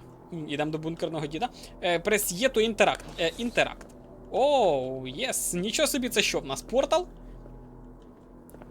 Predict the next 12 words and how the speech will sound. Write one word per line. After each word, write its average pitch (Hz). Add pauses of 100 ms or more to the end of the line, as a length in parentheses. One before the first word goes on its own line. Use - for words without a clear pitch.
(2000)
Ага. 180 (1800)
Ага, 160
чари. 139 (960)
Прикольно. 139 (200)
Так, 151
що 208
в -
нас 202
тут? - (1300)
Е, 151
привіт, 147
люди. 135